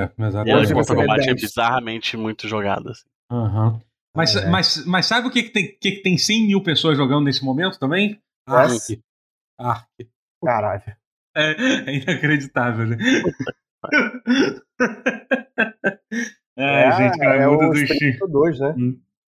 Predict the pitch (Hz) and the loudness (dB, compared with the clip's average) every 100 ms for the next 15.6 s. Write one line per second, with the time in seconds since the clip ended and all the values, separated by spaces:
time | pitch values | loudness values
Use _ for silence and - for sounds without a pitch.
0 | _ _ 120 117 113 - 123 123 113 113 | _ _ -6 -4 -6 -2 0 0 -2 -4
1 | - - _ 110 113 107 104 107 113 143 | -10 -20 _ -2 0 0 2 2 2 -2
2 | 135 131 123 - 226 185 117 214 214 254 | -2 -2 -4 -2 2 2 2 0 0 0
3 | 156 160 156 - 147 156 110 107 - - | 0 2 2 2 0 0 0 -2 -4 -2
4 | 220 156 101 - 117 127 - 123 135 170 | 0 0 -4 -6 -4 -4 -2 2 2 2
5 | 185 175 131 120 127 - 147 117 156 196 | 0 -2 -4 -4 -2 0 0 0 2 4
6 | 170 - 233 262 294 339 320 - 170 113 | 4 2 -2 -2 -2 -2 -2 0 0 0
7 | 101 - 151 165 113 - 98 101 151 185 | -4 -6 0 2 0 -6 -10 -6 -2 2
8 | 240 208 - 165 233 233 117 - 98 92 | 4 2 0 -2 0 2 0 -4 -6 -2
9 | 269 165 135 156 - 269 220 196 - 131 | 0 2 2 0 0 0 0 0 0 -2
10 | 110 113 131 110 101 98 120 151 139 123 | 0 0 0 -2 -6 -4 -4 -4 -4 -2
11 | 113 147 190 196 143 - 160 202 202 - | 0 0 0 -2 -4 -2 0 0 -4 -14
12 | _ - 113 117 113 160 151 - 120 - | _ -8 -4 -2 -2 -2 -4 -6 -8 -10
13 | _ - 202 254 254 240 233 220 214 143 | _ -4 0 0 0 0 0 0 2 0
14 | - 117 117 120 117 95 - 117 117 123 | 0 -2 -4 -4 -4 -4 -4 -4 -4 -4
15 | 123 120 117 113 104 98 | -2 0 0 0 0 0